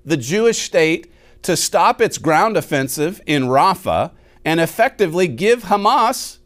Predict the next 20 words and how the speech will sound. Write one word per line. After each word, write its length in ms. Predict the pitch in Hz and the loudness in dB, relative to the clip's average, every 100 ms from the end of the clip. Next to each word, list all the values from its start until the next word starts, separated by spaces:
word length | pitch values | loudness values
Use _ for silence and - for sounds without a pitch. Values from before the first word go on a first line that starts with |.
| _ - _ _ - | _ -20 _ _ -2
a 100 | 226 | 0
pass. 600 | 285 349 339 247 - - _ _ _ _ _ _ _ _ _ - - _ - _ | 2 2 0 -2 -10 -20 _ _ _ _ _ _ _ _ _ -20 -20 _ -20 _
Beyond 360 | - 107 147 147 | -2 2 2 2
that, 280 | 160 226 165 | 2 2 -2
the 80 | 131 | -2
U 180 | 139 | 2
S 220 | 156 175 139 | 2 2 0
is 100 | 143 | 0
also 340 | 220 - 143 | 0 2 0
reportedly 580 | 131 127 151 151 151 151 | 0 0 0 0 0 -4
thinking 360 | 185 175 190 | -2 -4 -2
about 260 | 175 175 175 | 0 2 2
circumventing 800 | - 220 277 277 233 202 196 175 | 0 -2 0 0 0 0 0 0
Israel 680 | 180 302 185 131 110 151 - - - - | 0 0 0 2 2 2 -2 -16 -14 -4
and 220 | 180 180 | -2 -2
formally 540 | - 247 311 262 208 | -2 0 2 4 4
recognizing 840 | 170 190 254 233 156 147 151 196 | 4 2 0 -4 -2 0 0 0
a 60 | 196 | -2
Palestinian 760 | - 175 214 202 247 269 294 | 0 0 0 -2 -6 -4 -2
state. 500 | 277 - 320 339 320 | -2 0 0 0 -8